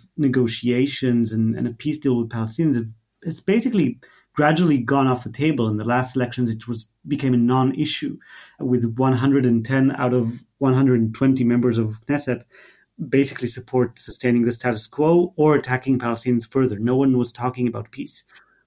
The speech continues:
I think after this attack, that's going to change. People are feeling much, much more vulnerable, obviously, with, you know, twelve hundred people slain in this attack over just one day.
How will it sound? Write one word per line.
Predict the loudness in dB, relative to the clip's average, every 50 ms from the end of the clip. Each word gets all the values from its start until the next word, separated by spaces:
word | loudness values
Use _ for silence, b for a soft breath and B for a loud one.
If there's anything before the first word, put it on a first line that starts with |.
| b -2 -2
I | 2
think | 4 4 2 2 -2 -6 -4
after | -2 0 0 0 -2 -4 -2 2 2 4 4 4 2 0 -2 -8 _ _ -2
this | 0 2 2 2 -2
attack, | -4 -4 0 0 2 2 0 0 -4 -10 b b b b b b b -4
that's | -2 -2 0 0
going | 0 0 2 0 0
to | -2 -4
change. | -4 -2 0 2 2 2 0 -2 -6 -8
People | -6 -8 -6 -4 -4 -4
are | -2 -2 -2 -4 -6 -8 _
feeling | -6 -2 0 0 2 2 0 0 -2 -2 0
much, | 0 0 0 -2 -4 -8 -6 -4
much | -4 -4 -4 -4 -4
more | -2 0 0 0
vulnerable, | 0 0 0 0 0 0 0 0 0 -2 -2 -2 -6 -10 _ _ _ _ _ -4
obviously, | -2 0 0 0 0 -2 -4 -4 -6 -4
with, | -4 -4 -4 -4 -6 -6
you | -4 -2 -2
know, | -2 -2 -4
twelve | -8 -4 -2 0 0 0 -2 -4
hundred | -6 -4 -2 -2 0 0 -2 -4 -6
people | -6 -8 -6 -4 -2 -4 -4 -4 -6 -10
slain | -8 -8 -4 -2 0 2 2 2 2 0 0 -2 B B B B B B B B
in | -2 0 0
this | 0 0 -4
attack | -8 -8 -6 -4 -4 -4 -6 -10 -14 -8
over | -4 -2 0 0 -2
just | -2 -2 -4 -6 -6 -4 -2
one | 0 0 2
day. | 2 0 0 -2 -4 -6